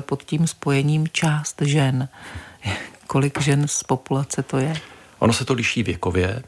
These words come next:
Speaker 2: Eh, velmi správně jste říkala, že právě ty moderní testy, velmi citlivé testy prokazující původce jsou v pětatřiceti, v pětačtyřiceti a v pětapadesáti letech. To je vždycky jenom v tom konkrétním věku,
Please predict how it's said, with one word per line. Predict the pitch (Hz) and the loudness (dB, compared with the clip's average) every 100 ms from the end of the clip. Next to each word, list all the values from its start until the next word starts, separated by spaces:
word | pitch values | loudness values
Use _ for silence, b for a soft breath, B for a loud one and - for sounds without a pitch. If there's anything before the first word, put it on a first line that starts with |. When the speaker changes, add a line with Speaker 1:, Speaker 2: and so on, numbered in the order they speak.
| B B B B B - | B B B B B -4
Speaker 2:
Eh, | 87 87 82 - | -2 -2 -6 -6
velmi | 104 92 | 0 0
správně | 101 113 104 | 2 2 2
jste | - 104 | 0 -2
říkala, | - 104 98 | -2 -2 -2
že | 85 101 | 0 -2
právě | 95 107 101 98 | 0 2 2 2
ty | 95 - 95 | -2 -2 -2
moderní | 92 90 95 95 | 2 2 2 2
testy, | 92 92 - 95 | 0 -6 -2 0
velmi | 90 95 | 4 2
citlivé | - 98 98 95 95 | 0 -2 -2 -2 -2
testy | - - | -6 -6
prokazující | 95 - 95 92 92 - | -4 -2 0 0 -2 -4
původce | - 92 92 | -4 -4 -2
jsou | - - | -2 -2
v | |
pětatřiceti, | - 87 101 - 98 98 - | -2 0 0 -2 -4 -4 -4
v | 92 | -2
pětačtyřiceti | 87 - 87 - 95 - 90 | -2 -2 -2 0 0 0 -2
a | 92 | -2
v | |
pětapadesáti | 95 92 90 92 - 92 98 | 0 -2 0 -2 0 -2 0
letech. | 87 87 | 0 -2
To | 82 | 0
je | |
vždycky | 90 - | -2 2
jenom | 101 | 2
v | 95 | 4
tom | 110 95 | 2 2
konkrétním | 95 98 98 113 101 | 0 0 -2 -2 0
věku, | 90 - 104 | -2 0 -2